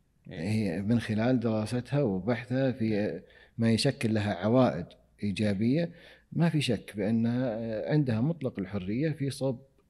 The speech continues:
Speaker 2: ما أمكنها من أموال في هذه الأندية.
Speaker 1: نعم.
Speaker 2: لكنها في الأخير لابد أنها تشكل ميزانية معتمدة
Speaker 1: نعم.
Speaker 2: للنادي،
Speaker 1: نعم.
Speaker 2: لا يتجاوزها النادي من خلال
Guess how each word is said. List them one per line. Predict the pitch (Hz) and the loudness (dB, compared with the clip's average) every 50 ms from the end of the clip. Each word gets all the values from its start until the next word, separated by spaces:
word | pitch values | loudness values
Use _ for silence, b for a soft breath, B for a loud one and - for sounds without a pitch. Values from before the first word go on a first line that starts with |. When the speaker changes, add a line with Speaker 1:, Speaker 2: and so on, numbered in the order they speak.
| _ _ - | _ _ -8
Speaker 2:
ما | 98 107 117 135 139 135 127 120 117 110 101 98 101 - - - _ _ - | -4 0 0 2 2 2 2 2 0 0 -2 -4 -6 -8 -10 -14 _ _ -2
أمكنها | 127 127 131 120 117 - - 151 156 151 139 135 139 151 160 160 - - - - - | 2 2 4 4 2 2 2 2 2 2 2 2 2 2 0 0 -2 -6 -10 -8 -2
من | 120 131 135 - | 0 0 0 0
أموال | - 117 117 117 120 117 107 92 82 78 76 - | 0 0 0 0 2 0 0 0 -2 -4 -6 -8
في | - - 104 104 104 | -6 -4 -2 -2 0
هذه | 104 120 127 120 117 | 0 0 0 2 0
الأندية. | 104 - - 90 87 78 - - 62 60 60 - _ _ - | 0 0 -2 -4 -6 -6 -8 -10 -14 -14 -14 -16 _ _ -14
Speaker 1:
نعم. | - 95 87 80 - _ _ _ _ _ _ _ _ - | -12 -12 -12 -12 -14 _ _ _ _ _ _ _ _ -6
Speaker 2:
لكنها | 107 110 107 101 - 117 113 101 101 98 | -4 -2 -2 0 2 2 2 2 0 -2
في | 95 - | -2 -4
الأخير | 110 95 101 104 - 131 147 139 | -4 -4 -4 -2 0 2 2 2
لابد | 117 107 104 98 110 101 - | 2 0 0 0 -2 -2 -2
أنها | 82 101 98 95 | -2 -2 -2 -2
تشكل | 92 - 104 92 - 127 127 - - - - 147 151 165 165 - - - _ _ - 101 | -4 -6 -8 -8 -6 -6 -6 -8 -8 -6 -2 0 0 0 0 -4 -10 -14 _ _ -6 -2
ميزانية | 107 110 104 98 113 110 113 127 123 117 | 0 2 2 2 2 4 4 4 4 4
معتمدة | 104 95 85 78 - 85 78 73 65 - - - _ _ _ _ _ _ _ _ _ _ - - | 4 2 0 -2 -6 -8 -10 -10 -12 -16 -20 -20 _ _ _ _ _ _ _ _ _ _ -14 -10
Speaker 1:
نعم. | - 87 95 | -6 -4 -4
Speaker 2:
للنادي، | 95 - 90 85 76 71 64 - _ _ _ _ _ _ - | -4 -4 -4 -6 -8 -12 -14 -20 _ _ _ _ _ _ -10
Speaker 1:
نعم. | - 90 | -6 -2
Speaker 2:
لا | 107 120 120 113 | 0 0 0 0
يتجاوزها | 107 101 - 117 107 95 113 110 110 113 120 120 101 101 104 | 0 0 -2 -2 -2 0 0 0 0 0 0 -2 -2 -2 -2
النادي | 107 110 117 127 139 151 151 156 175 160 | -2 -2 -2 0 0 -2 0 0 0 0
من | 123 110 101 | 0 0 0
خلال | - - 107 101 104 107 113 113 117 120 120 | -2 -4 -4 -2 -2 -2 -2 -2 -4 -4 -6